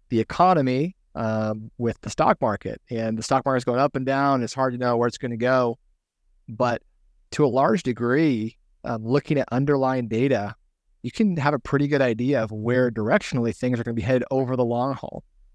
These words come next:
And so that's really what we wanna focus on today is, is we've got a lot of fresh updated data on some of these things we've been tracking with for a while now.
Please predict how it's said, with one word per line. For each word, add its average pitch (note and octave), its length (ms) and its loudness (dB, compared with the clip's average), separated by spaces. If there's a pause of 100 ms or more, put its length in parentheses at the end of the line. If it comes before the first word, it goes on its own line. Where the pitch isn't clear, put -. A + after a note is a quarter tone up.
(240)
And A#2 100 -6
so - 80 -2
that's E3 200 4
really G3+ 100 6
what A3 80 6
we G3+ 40 4
wanna D3+ 140 2
focus C#3+ 380 -2
on C#3 120 0
today B2 360 -2
is, A2 260 -6
is A#2+ 140 -8
we've B2+ 260 -2
got A#2+ 160 0
a A2+ 40 -2
lot C3 160 2
of B2 40 -2
fresh C3 300 -2
updated B2 380 -2
data B2 280 0
on B2+ 240 -2
some B2 160 -10
of - 20 -4
these A#2 120 -4
things A#2+ 180 -2
we've A#2+ 100 0
been A2 120 -2
tracking A#2 420 0
with A#2 160 -2
for A2+ 240 -2
a G2+ 60 -2
while A2 320 0
now. B2+ 340 -2